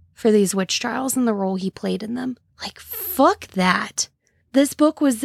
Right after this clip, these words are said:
also used by a bunch of other witch hunters over the years and in witch trials.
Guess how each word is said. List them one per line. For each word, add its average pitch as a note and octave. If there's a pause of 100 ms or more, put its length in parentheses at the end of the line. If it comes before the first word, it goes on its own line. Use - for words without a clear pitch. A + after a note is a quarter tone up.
also A#3
used G#3 (180)
by A#3
a A3
bunch A3
of A3
other G#3
witch F#3
hunters C#4
over D4+
the D4+
years D#4 (180)
and A#3
in G#3+
witch G#3
trials. C4